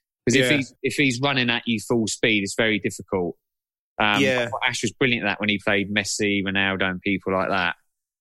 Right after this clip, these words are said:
Speaker 2: Yeah.
Speaker 1: Um, so I wouldn't say I played against him at his peak, but don't get me wrong, he was still good. But I always felt pretty comfortable, to be honest.
Speaker 2: Yeah, yeah. You know, I,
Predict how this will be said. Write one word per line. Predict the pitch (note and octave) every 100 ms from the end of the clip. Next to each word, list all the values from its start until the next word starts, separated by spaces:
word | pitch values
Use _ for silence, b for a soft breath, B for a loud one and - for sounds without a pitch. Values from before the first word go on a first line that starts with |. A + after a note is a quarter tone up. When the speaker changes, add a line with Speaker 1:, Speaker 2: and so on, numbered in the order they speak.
| _ _ _ C3
Speaker 2:
Yeah. | G#2+ G#2+
Speaker 1:
Um, | A2+ G#2 G#2 G2 _ _ _
so | - D3
I |
wouldn't | E3 F3 -
say | - D#3
I | C#3+
played | - D#3+ D3+ D3+
against | B2+ A#2+ G2+ A#2+
him | A#2
at | G2
his | G#2+
peak, | - A2 E2+ -
but | C#3
don't | F#3+
get | F#2
me | A2+
wrong, | G#2+
he |
was | A#2+ -
still | - C3+
good. | G#2 A#2 F#2+
But |
I | G#2+ D#3
always | E3+ D3 -
felt | C#3 B2+ A2+ _ _ _ _ _
pretty | - E3 G#2 A2
comfortable, | B2+ A#2 - G2+ F#2+
to | - F#2
be |
honest. | G2+ F#2 A1 - -
Speaker 2:
Yeah, | B2 A#2+ A#2 A#2+
yeah. | A#2+ A#2+ A#2+
You | A#2
know, | C3
I, | C3 D#3+ D#3+